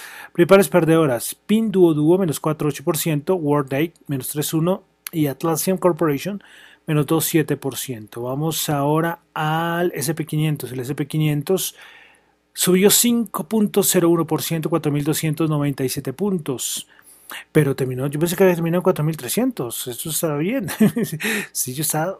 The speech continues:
segurísimo que había terminado en cuatro mil trescientos. Mm, no sé. Esperen acá, voy a mirar otra fuente porque de verdad yo estaba convencido que el, que el S P quinientos había terminado en,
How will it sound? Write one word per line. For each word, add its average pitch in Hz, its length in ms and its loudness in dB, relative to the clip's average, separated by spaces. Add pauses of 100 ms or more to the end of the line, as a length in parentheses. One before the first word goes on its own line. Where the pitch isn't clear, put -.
segurísimo 139 800 -2
que - 80 -6
había 131 80 -4
terminado 147 280 -2
en 156 40 -8
cuatro 165 220 -2
mil 117 120 -10
trescientos. - 760 -8
Mm, 123 500 -12
no 123 160 -6
sé. - 280 -8 (320)
Esperen 135 580 -2
acá, 143 240 -2
voy 156 160 4
a 151 60 2
mirar 139 340 -2
otra 143 240 -4
fuente 151 420 -2
porque - 300 -8
de 113 80 -6
verdad 113 240 -6
yo 143 80 -2
estaba 135 420 -6
convencido 147 920 -4 (600)
que 135 380 0
el, 123 800 -4 (480)
que 143 80 -4
el 120 80 -4
S 127 160 -4
P 147 140 -2
quinientos 151 500 0
había 127 240 -2
terminado 139 720 -4
en, 107 640 -14